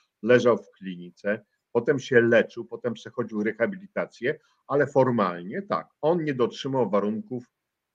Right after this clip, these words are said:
e, zawieszenia kary i dlatego został posadzony do więzienia, żeby karę odbył,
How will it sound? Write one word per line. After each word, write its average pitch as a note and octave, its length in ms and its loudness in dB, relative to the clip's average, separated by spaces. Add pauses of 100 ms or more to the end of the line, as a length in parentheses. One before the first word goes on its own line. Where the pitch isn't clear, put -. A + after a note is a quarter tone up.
e, F2+ 680 0
zawieszenia G#2+ 580 -2
kary G2 540 -12 (340)
i C3 80 -4
dlatego D#3 380 6
został B2 500 2 (140)
posadzony C#3+ 500 2
do A#2 140 2
więzienia, G#2+ 440 -6
żeby C#3 220 -6
karę C#3 260 0
odbył, A2+ 400 -4